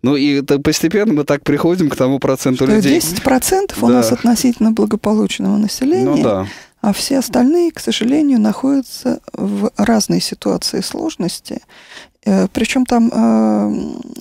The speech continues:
Speaker 2: вы говорили про андеркласс и про ситуацию, э, в развитых странах, про низший класс. Вот если выстроить такую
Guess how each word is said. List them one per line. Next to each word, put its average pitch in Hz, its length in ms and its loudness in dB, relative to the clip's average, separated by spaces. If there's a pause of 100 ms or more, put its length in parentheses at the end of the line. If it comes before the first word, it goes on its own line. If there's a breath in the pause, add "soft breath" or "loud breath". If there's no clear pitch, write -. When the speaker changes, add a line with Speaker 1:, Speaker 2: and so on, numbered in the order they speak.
(180)
Speaker 2:
вы 214 200 -4
говорили 220 420 2
про 302 240 -2
андеркласс - 800 -4
и 214 80 -2
про - 160 -2
ситуацию, 226 800 0
э, 208 140 -2
в 208 100 0
развитых 214 480 0
странах, 254 440 0
про 233 140 0
низший 214 380 0
класс. - 380 -8 (420 loud breath)
Вот - 140 0
если 247 180 2
выстроить 262 520 0
такую 208 480 0